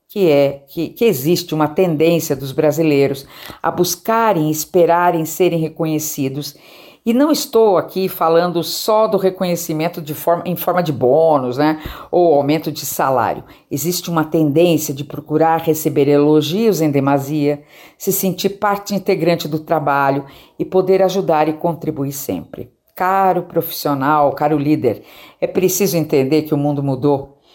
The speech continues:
e que você é importante, mas começa por você evoluir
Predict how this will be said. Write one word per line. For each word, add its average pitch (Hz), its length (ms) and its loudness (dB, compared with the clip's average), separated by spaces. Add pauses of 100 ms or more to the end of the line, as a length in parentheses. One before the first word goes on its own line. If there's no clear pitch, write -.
(180)
e 139 60 -8
que - 120 -4
você 180 640 2
é 156 80 4
importante, 156 720 0
mas 135 160 -4
começa 156 420 0
por 151 220 -2
você 151 600 2
evoluir 226 680 2